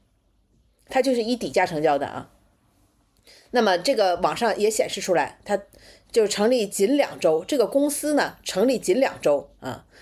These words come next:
但是背后的实际控制人就是释永信，这个公司叫做河南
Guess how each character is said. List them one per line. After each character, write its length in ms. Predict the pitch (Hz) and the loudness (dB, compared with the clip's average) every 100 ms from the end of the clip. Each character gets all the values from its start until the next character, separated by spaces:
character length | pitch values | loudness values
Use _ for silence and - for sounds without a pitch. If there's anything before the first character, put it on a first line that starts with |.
| - | -4
但 100 | 254 | 0
是 120 | 226 | 2
背 240 | 226 311 233 | 2 2 2
后 160 | 247 | 2
的 80 | 190 | 0
实 180 | 185 165 | 0 -2
际 80 | 190 | -4
控 180 | - 220 | -2 -2
制 140 | 151 | 0
人 100 | 143 | -2
就 160 | - 277 | 2 0
是 120 | 180 | 0
释 140 | - | 0
永 140 | 180 143 | -2 -2
信， 240 | 220 160 - - | -2 -2 -6 -4
这 80 | 254 | 0
个 80 | 202 | 2
公 120 | 233 | 0
司 160 | 226 | 0
叫 160 | 226 202 | 0 0
做 360 | 185 170 - - - - - - | 2 2 0 -6 -20 -20 -20 -12
河 280 | - 226 320 | 0 2 2
南 360 | 185 170 220 | 2 0 -4